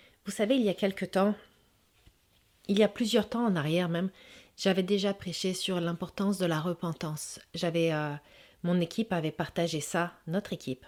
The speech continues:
avait partagé ça sur les réseaux sociaux, sur la croix, et on, on parlait de la croix d'ailleurs. Et <clears throat> un enfant de Dieu avait répondu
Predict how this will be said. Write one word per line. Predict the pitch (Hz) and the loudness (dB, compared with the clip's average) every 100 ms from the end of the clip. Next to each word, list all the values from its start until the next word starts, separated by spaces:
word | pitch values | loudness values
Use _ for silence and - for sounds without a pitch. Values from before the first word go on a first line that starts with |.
| - - - - - | -20 -20 -20 -12 -4
avait | 180 190 | 0 0
partagé | 190 185 - 170 156 | 0 -2 -2 -2 -2
ça | 143 156 | -4 -4
sur | 165 165 | -4 -4
les | 151 147 | -4 -4
réseaux | 147 151 | -6 -6
sociaux, | 143 - 139 - 151 | -6 -6 -6 -4 -4
sur | 151 - 135 | -6 -6 -6
la | 127 | -6
croix, | 113 - 185 180 175 - - - - - | -8 -2 2 2 0 -4 -18 -20 -18 -6
et | 156 | -4
on, | 139 131 | -4 -4
on | 151 | -6
parlait | - 131 165 | -6 -2 0
de | 175 | 0
la | 156 | -2
croix | - 147 151 | -4 -4 -2
d'ailleurs. | 127 135 139 139 - - - - - _ | -4 -6 -6 -8 -16 -16 -16 -16 -20 _
Et | - 185 160 175 165 - _ _ | 2 2 4 2 0 -6 _ _
<clears throat> | - 220 147 - - | 4 6 4 -4 -2
un | 202 208 | 6 6
enfant | 202 247 | 6 6
de | 208 | 4
Dieu | 170 214 | 4 4
avait | 175 170 | 4 4
répondu | 175 - 165 160 185 | 2 0 -2 0 0